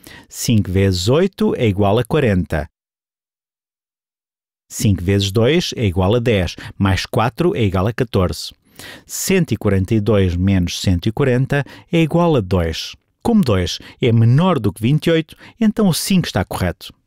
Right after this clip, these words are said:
Agora é só baixar o oito. Notem que entramos na parte decimal do dividendo, pelo que estamos também a entrar na parte decimal do quociente. Assim, vamos colocar aqui uma vírgula. Oitenta e cinco vírgula, ora,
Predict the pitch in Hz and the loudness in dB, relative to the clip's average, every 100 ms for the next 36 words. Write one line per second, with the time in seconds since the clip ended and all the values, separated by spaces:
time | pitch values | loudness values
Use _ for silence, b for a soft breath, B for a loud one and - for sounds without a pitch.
0 | - 117 117 117 110 120 98 90 - 98 | -4 0 0 2 0 0 0 0 0 0
1 | 87 85 82 - - _ _ _ _ _ | 0 -2 -4 -12 -20 _ _ _ _ _
2 | _ _ 110 107 107 156 170 139 131 143 | _ _ 0 2 2 0 0 2 0 0
3 | 139 139 _ 165 151 151 - 127 147 131 | 0 -2 _ -4 -2 -4 0 0 2 2
4 | 131 120 120 107 101 87 - B B B | 2 2 2 2 2 0 -4 B B B
5 | - 113 92 - - 117 107 113 101 107 | -2 0 0 -4 0 0 0 0 2 2
6 | 113 110 120 117 110 104 _ 120 117 - | 2 2 2 0 0 0 _ -4 -4 -2
7 | 104 - 104 101 98 95 104 - 104 82 | -4 0 2 2 0 0 -2 0 -2 -2
8 | - - B B 202 120 - 208 B B | -4 -20 B B -4 -2 2 0 B B
9 | 226 233 - 220 - 196 170 170 120 95 | 0 0 0 -2 0 -2 0 0 2 2
10 | 90 82 76 - b b b 95 92 - | 0 -2 -6 -8 b b b -2 -2 0
11 | 160 123 101 - 165 170 - 147 175 180 | 0 2 -2 0 0 0 0 0 0 0
12 | 180 185 180 _ B B B B B B | 2 2 -2 _ B B B B B B
13 | B - 92 | B -4 -4